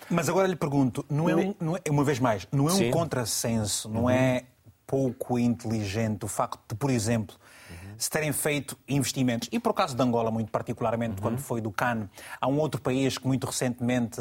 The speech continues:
Speaker 1: vi imagens que são de bradar os
Speaker 2: Gabão.
Speaker 1: seus. Foi Gabão, inclu-, inclusive havia uma
Speaker 2: Gâmbia,
Speaker 1: estrutura,
Speaker 2: Gâmbia, Gâmbia.
Speaker 1: uma estrutura, eh, dentro do est-, dentro do campo de futebol. Faz-se um investimento e depois não há o segmento.
Speaker 2: Ó, ó, Vítor,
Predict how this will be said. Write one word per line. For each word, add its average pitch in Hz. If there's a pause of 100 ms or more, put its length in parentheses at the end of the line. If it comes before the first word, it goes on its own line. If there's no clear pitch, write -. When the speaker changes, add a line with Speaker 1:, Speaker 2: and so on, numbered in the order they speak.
(140)
Speaker 1:
vi 110
imagens 120
que -
são 123
de 110
bradar 117
os 104
Speaker 2:
Gabão. 117
Speaker 1:
seus. 107 (420)
Foi 143
Gabão, 139
inclu-, 139
inclusive 143
havia 147
uma -
Speaker 2:
Gâmbia, -
Speaker 1:
estrutura, 165
Speaker 2:
Gâmbia, 101
Gâmbia. 90 (300)
Speaker 1:
uma 165
estrutura, 156
eh, 147
dentro 147
do 147
est-, - (100)
dentro 127
do 135
campo 147
de -
futebol. 131 (300)
Faz-se 208
um 202
investimento 175
e -
depois 196 (240)
não 190
há 151 (140)
o 131
segmento. 117 (420)
Speaker 2:
Ó, 101
ó, 117
Vítor, 107